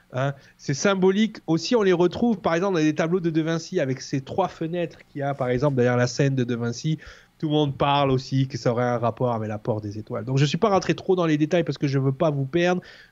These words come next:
Je veux qu'on reste dans cette corrélation toujours. Ou est-ce que, est-ce qu'on est dans la série ? Est-ce qu'on est dans le vrai ?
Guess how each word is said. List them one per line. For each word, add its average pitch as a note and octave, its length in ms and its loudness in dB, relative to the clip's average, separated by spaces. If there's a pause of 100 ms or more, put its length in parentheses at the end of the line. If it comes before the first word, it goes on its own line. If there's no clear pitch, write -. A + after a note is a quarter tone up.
Je C3+ 100 -4
veux F3 140 2
qu'on E3+ 160 0
reste F3 140 2
dans E3 60 0
cette C#3+ 180 -2
corrélation D#3 600 0
toujours. E3 400 0
Ou D#3 80 4
est-ce D3 100 -2
que, D3+ 120 -2 (100)
est-ce D#3 160 -4
qu'on D#3+ 160 -4
est F3 100 0
dans D#3 120 0
la C#3+ 100 0
série ? D#3+ 460 -4 (320)
Est-ce C3+ 160 -8
qu'on D3+ 200 -4
est E3+ 120 2
dans D3 160 2
le C#3 80 2
vrai ? C3+ 480 2